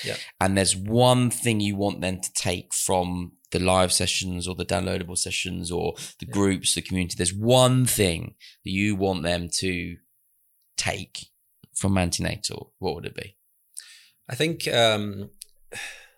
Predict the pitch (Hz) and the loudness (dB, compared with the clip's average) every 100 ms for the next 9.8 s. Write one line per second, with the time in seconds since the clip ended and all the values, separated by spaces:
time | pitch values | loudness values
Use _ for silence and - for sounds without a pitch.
0 | _ - - 135 139 117 107 101 95 90 | _ -4 0 0 0 -4 -2 -6 -6 -4
1 | 98 - 101 90 90 92 85 80 101 _ | -2 -2 -6 -8 -8 -10 -10 -12 -14 _
2 | _ 98 92 101 101 _ _ - 135 143 | _ -10 -6 -6 -8 _ _ -12 -10 -10
3 | 98 - 101 - 113 117 113 101 92 - | -12 -10 -12 -6 -4 -4 -4 -6 -6 -6
4 | - 104 - 85 - _ _ _ _ - | -6 -6 -8 -14 -14 _ _ _ _ -6
5 | 104 107 107 110 104 - - - 90 82 | -4 -6 -6 -6 -6 -8 -12 -10 -10 -10
6 | 64 - _ _ _ _ _ _ _ - | -14 -18 _ _ _ _ _ _ _ -12
7 | 90 104 98 117 120 - 101 90 - _ | -10 -8 -6 -4 -2 -2 -4 -4 -14 _
8 | 101 104 107 101 101 104 98 - 98 101 | -8 -6 -4 -4 -4 -4 -6 -6 -8 -8
9 | - 95 98 98 90 87 113 104 | -8 -6 -4 -4 -6 -6 -8 -8